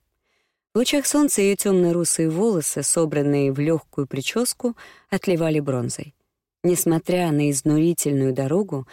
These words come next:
сестра выглядела великолепно в платье с цветочной вышивкой и коричневой шляпке, сдвинутой на затылок.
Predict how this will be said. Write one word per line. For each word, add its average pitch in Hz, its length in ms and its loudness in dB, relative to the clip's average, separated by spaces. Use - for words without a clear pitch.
сестра 185 380 -2
выглядела 156 480 0
великолепно 147 720 0
в - 120 -8
платье 143 640 -4
с - 100 -12
цветочной 143 720 0
вышивкой 180 640 -2
и 226 80 -2
коричневой 160 640 0
шляпке, 165 560 -2
сдвинутой 147 500 0
на 143 120 2
затылок. 127 600 -6